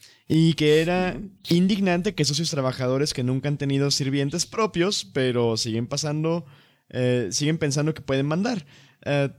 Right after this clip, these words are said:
Speaker 1: tuvieron algo que decir, eh, en el gobierno del vasto imperio ruso. Y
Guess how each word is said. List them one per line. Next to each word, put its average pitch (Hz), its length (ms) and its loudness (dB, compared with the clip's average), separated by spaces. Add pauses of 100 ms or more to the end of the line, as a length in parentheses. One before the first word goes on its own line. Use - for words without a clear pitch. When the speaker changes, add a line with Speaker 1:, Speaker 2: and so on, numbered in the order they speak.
(140)
Speaker 1:
tuvieron 151 560 0 (120)
algo 123 360 -2
que 113 280 -6
decir, 107 380 -8 (560)
eh, 113 240 0
en 110 80 0
el 110 100 -2
gobierno 110 600 -2
del 120 220 -6
vasto 110 480 -6 (120)
imperio 120 340 -2
ruso. 101 360 -8 (180)
Y 117 460 -2